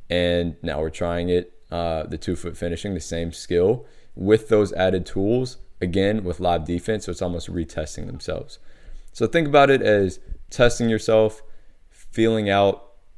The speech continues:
how that skill is and how good you are at it, what you need to work on.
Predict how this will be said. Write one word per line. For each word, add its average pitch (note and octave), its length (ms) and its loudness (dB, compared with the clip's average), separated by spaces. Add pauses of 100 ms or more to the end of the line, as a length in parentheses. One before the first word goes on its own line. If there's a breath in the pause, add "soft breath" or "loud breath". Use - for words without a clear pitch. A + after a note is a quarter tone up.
(100)
how F#2 200 2
that F2+ 220 0
skill F#2 640 0 (300)
is F#2 300 0
and D#2+ 120 -2
how F2 140 -2
good E2+ 240 -2
you F2+ 140 -2
are F#2 140 2
at G2+ 120 2
it, - 80 0
what F2 200 -8
you F2 60 -6
need F2 80 -4
to E2+ 60 -4
work E2 240 -6
on. G2+ 240 -4